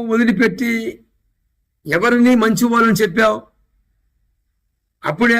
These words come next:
పగడాల ప్రవీణ్ గారి యొక్క భౌతిక దేహం దగ్గర ఒక వీడియో క్లిప్ వదిలి, పగడాలు పగిలిందా అనే ఒక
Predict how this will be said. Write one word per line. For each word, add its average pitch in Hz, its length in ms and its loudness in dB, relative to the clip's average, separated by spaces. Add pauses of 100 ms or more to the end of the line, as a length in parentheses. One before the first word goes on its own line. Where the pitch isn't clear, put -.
(100)
పగడాల 220 360 2
ప్రవీణ్ 214 300 2
గారి 208 200 4
యొక్క 202 260 0
భౌతిక 202 360 2
దేహం 196 320 2
దగ్గర 180 240 2 (240)
ఒక 170 180 0
వీడియో 208 300 4
క్లిప్ 165 300 -2
వదిలి, 190 240 2 (500)
పగడాలు 208 580 2
పగిలిందా 196 540 2
అనే 185 100 4 (140)
ఒక 160 100 0